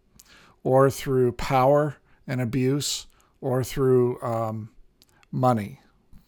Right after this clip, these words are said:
All of these are ministers of the gospel of Jesus Christ. All of them. And all of them have fallen. The one commonality that they all have is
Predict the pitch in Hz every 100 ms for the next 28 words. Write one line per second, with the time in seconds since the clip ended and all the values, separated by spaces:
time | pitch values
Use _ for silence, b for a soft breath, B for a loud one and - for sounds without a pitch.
0 | _ _ _ 139 147 190 147 139 135 131
1 | 127 127 165 165 - 120 113 120 117 127
2 | 123 113 - 120 117 127 117 131 113 -
3 | 117 104 107 - - _ _ _ _ _
4 | _ _ _ _ _ _ 123 131 131 110
5 | - - 131 _ _ _ _ _ _ 143
6 | 123 123 143 147 135 131 110 117 - -
7 | 127 120 110 127 _ _ b b b b
8 | b - - 120 151 180 - 175 170 165
9 | 147 139 135 131 120 117 123 117 117 110
10 | 117 127 117 - 131 101 78 87 - -
11 | - - - 120